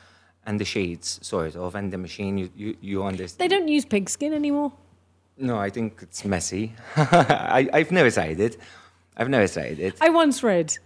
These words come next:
Speaker 2: and I read
Speaker 1: No,
Speaker 2: again
Speaker 1: yeah.
Speaker 2: when I was,
Speaker 1: Yeah,
Speaker 2: when I
Speaker 1: yeah,
Speaker 2: was
Speaker 1: I mean, it's, it's, it's the thing, like, pig skin. You use pig skin. Everyone uses pig skin. But I, I, I'm, I'm not sure if it's used anymore. I mean, it's pointless to use it today 'cause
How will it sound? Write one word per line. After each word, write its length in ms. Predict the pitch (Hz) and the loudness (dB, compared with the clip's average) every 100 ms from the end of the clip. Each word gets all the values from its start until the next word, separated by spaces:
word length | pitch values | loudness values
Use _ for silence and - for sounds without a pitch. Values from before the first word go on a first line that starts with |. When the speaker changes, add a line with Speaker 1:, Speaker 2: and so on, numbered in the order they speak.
| - | 2
Speaker 2:
and 140 | 226 | 4
I 80 | 226 | 6
read 180 | 226 214 | 6 4
Speaker 1:
No, 60 | 196 | 4
Speaker 2:
again 200 | 208 196 | 4 4
Speaker 1:
yeah. 40 | |
Speaker 2:
when 80 | 190 | 2
I 80 | 185 | 2
was, 140 | 180 | 4
Speaker 1:
Yeah, 100 | 202 | 6
Speaker 2:
when 100 | 165 | 8
I 40 | |
Speaker 1:
yeah, 80 | 139 | 8
Speaker 2:
was 80 | 113 | 6
Speaker 1:
I 80 | 110 | 6
mean, 180 | 123 127 | 4 2
it's, 220 | 120 131 | 2 -2
it's, 260 | 120 - | -2 -4
it's 240 | 127 107 113 | -6 -6 -8
the 80 | 117 | 0
thing, 260 | 131 98 | 2 2
like, 280 | 92 98 - | 0 -2 0
pig 160 | 120 - | -2 -2
skin. 300 | - 82 82 | -6 -6 -4
You 80 | 95 | -2
use 180 | 98 | -4
pig 240 | - 107 - | -2 -2 -2
skin. 300 | - 85 95 | -4 -4 -2
Everyone 400 | 87 90 92 92 | -2 -2 0 -2
uses 340 | 90 82 87 | -4 -4 -6
pig 200 | - 82 | -6 -8
skin. 360 | - 95 101 101 | -8 -6 -4 0
But 220 | 104 104 | 0 2
I, 80 | 104 - - - | 0 0 -8 -8
I, 120 | - 107 | -6 -2
I'm, 200 | 113 - | -2 0
I'm 240 | 117 120 | 2 4
not 180 | 143 110 | 2 0
sure 160 | - 92 | -2 0
if 160 | 90 | -2
it's 340 | 87 - - - | -4 -8 -10 -8
used 320 | 92 92 87 | -10 -10 -8
anymore. 260 | 87 90 98 | -8 -4 -2
I 60 | |
mean, 160 | 131 127 | 0 -2
it's 160 | - | -4
pointless 440 | - 113 92 90 - | -4 -2 -2 -6 -6
to 100 | 95 | -6
use 180 | 90 87 | -4 -6
it 120 | 82 | -8
today 300 | 85 80 80 | -10 -10 -10
'cause 320 | 92 87 - | -10 -10 -14